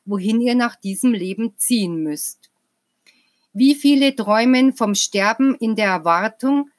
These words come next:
dass dieser Augenblick sie zu mir bringt, damit sie mich dann ewiglich im Himmel anbeten, ohne zu wissen, dass der Weg unendlich weiter ist, als sie geglaubt haben. Um auch nur eine Stufe der Himmelsleiter,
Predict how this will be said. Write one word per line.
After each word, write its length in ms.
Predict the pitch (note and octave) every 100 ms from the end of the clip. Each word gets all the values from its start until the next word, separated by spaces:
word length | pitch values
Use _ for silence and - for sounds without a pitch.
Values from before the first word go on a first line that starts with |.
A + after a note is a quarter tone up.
| _ -
dass 240 | G#3 -
dieser 380 | B3+ C#4+ B3+ E3+
Augenblick 520 | G3+ B3+ - A#3+ -
sie 200 | - C4+
zu 200 | - C#4+
mir 200 | A#3+ F3
bringt, 460 | E3+ D#3+ D#3 D#3+ - _ _ _ _
damit 340 | G#3 G3+ A3+ -
sie 120 | C#4
mich 220 | C4+ C4
dann 220 | B3+ G#3 F#3
ewiglich 680 | F#3+ A3 C4 C4+ C#4 -
im 120 | A#3+
Himmel 320 | G#3+ B3 C4 B3
anbeten, 800 | G#3 G#3 G3 F3 D#3+ - D#3 D3+ _ _ _ _
ohne 400 | G3 G3+ A#3+ B3
zu 200 | - A#3 F3
wissen, 500 | G3 - C#4+ C#4 _ _ _ -
dass 240 | G#3+ G#3
der 200 | - G3
Weg 260 | E3+ A3 B3 - -
unendlich 760 | C#4 D4+ A#3+ A#3+ B3 B3+ -
weiter 460 | G3 G3+ G#3+ G#3 -
ist, 300 | C#3+ - -
als 340 | F#3 F#3+ -
sie 80 | G3+
geglaubt 640 | A#3 A#3 G3 D3 - -
haben. 440 | D3 D3 D3+ D#3 - _ _ _ _ _ _ _ _ _ _ _ _ _ -
Um 200 | B3 B3
auch 260 | G#3+ A3
nur 220 | A3 F#3+ -
eine 380 | F#3 B3 C#4+ C#4
Stufe 520 | - C4+ B3 G3+ F3+
der 160 | F#3+ F#3
Himmelsleiter, 920 | B3 C#4 G3+ - E3 E3 E3 E3 D#3+